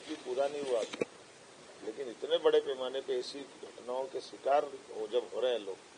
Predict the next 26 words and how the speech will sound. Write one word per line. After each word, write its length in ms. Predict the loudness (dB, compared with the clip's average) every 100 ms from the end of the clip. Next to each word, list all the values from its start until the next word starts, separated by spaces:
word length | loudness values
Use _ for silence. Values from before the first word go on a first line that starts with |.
| -20 -20 -8 -4
तो 60 | -4
हमको 340 | -4 -2 0
उतनी 400 | 0 -2 -6 -4
ही 180 | -4 -4 -4 -6
ताकत 300 | -4 -4 -4
से 160 | -6 2
जागरूकता 480 | 4 4 -2 2 4
रखने 280 | 4 2 -2
की 100 | -2
जरूरत 300 | -2 -4 -6
है। 60 | -10 -20 -20 -20 -20 -20 -18 -20 -18 -10
डिजिटल 440 | -8 -6 0 0 2
माहौल 340 | 2 4 4 4 0
में 380 | 0 0 0
ये 360 | 2 2 0 -4
अच्छी 340 | -8 -6 -6 2
बात 320 | 4 2 -2
है 80 | -4
कि 160 | -4
ट्रांसपेरेंट 680 | -4 -6 -6 -6 -4 -4 -6
सारी 280 | -2 -2 -2
चीज़ें 320 | -8 -4 -4
करने, 300 | -2 -6 -6
कराने 380 | -6 -4 -4 -6
के 140 | -6 -8
लिए 340 | -4 -2